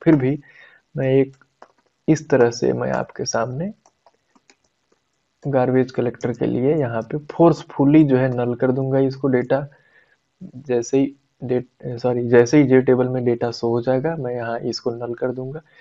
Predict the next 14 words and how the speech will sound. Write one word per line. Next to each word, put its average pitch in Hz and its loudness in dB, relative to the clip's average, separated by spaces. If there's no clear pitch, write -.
और 123 -2
null 135 6
कर 139 4
देंगे 127 0
तो 165 0
ये 160 2
eligible 131 4
हो 113 -4
जाएगा 117 0
garbage 117 0
collection - -10
के - -18
लिए। - -20
और 127 2